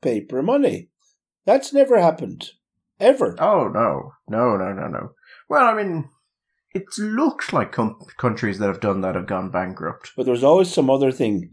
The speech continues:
Speaker 1: Probably local, uh, you know, what, what do you call those people who, who from a, a foreign government who go into an economy and bl-,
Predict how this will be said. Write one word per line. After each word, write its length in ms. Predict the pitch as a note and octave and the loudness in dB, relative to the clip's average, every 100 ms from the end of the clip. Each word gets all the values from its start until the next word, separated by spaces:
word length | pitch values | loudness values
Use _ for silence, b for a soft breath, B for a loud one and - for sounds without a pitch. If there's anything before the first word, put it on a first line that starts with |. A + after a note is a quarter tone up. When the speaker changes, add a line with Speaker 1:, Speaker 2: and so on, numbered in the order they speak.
| b b - | b b 2
Speaker 1:
Probably 540 | G3+ B3+ C4+ G3+ B2 | 4 4 0 2 0
local, 920 | A2+ A#2+ D#3 E3 D3 B2 F2+ E2 - _ _ _ _ _ _ _ _ _ - | 4 4 4 0 -4 -4 -6 -14 -20 _ _ _ _ _ _ _ _ _ -8
uh, 540 | A#2 A2 G#2+ G2 F2+ - - - | -4 -2 -2 -4 -6 -10 -14 -8
you 140 | D#3+ C3+ | -2 -2
know, 60 | |
what, 200 | D3+ E3+ | 0 0
what 160 | D#3+ G3 | 0 0
do 100 | C#4 | -2
you 60 | |
call 140 | - A#3+ | 2 4
those 200 | G#3+ G#3 | 4 2
people 280 | G#3 F3+ F3+ | -2 0 2
who, 220 | D3 B2 | 2 2
who 240 | C#3+ - | -4 -4
from 460 | - - D3+ B2+ - - | -8 -6 0 0 -2 -4
a, 60 | A#2+ - | -2 -2
a 40 | - | 0
foreign 340 | D3 C#3 B2+ | 4 4 4
government 500 | B2 A#2+ B2+ G2+ - b b - | 0 0 -2 -4 -8 b b -8
who 140 | A#2 | -4
go 160 | A#2+ B2 | 2 4
into 180 | B2 | 4
an 60 | A2 | 0
economy 460 | A2 A#2 A2 A2 G#2 | 0 0 0 0 -2
and 160 | |
bl-, 60 | F#2+ | -4